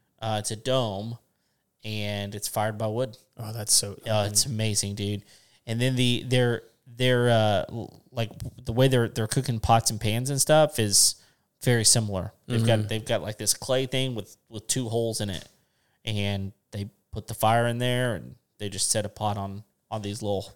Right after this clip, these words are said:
Speaker 1: on these holes, and the holes are slightly smaller than the pan or the pot.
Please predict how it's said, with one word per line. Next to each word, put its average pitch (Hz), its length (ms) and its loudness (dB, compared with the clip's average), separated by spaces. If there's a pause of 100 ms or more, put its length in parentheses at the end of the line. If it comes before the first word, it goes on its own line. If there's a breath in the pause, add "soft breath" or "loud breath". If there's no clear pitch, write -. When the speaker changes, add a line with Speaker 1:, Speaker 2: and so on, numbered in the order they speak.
Speaker 1:
on 123 100 -10
these 104 180 -8
holes, 104 360 -4
and 101 120 -8
the 104 80 -4
holes 117 260 -2
are 98 160 -6
slightly 107 680 -2 (440 soft breath)
smaller 107 520 0
than 107 200 -6
the 90 80 -12
pan 98 400 -6 (360)
or 117 80 -8
the 95 80 -6
pot. 92 320 -6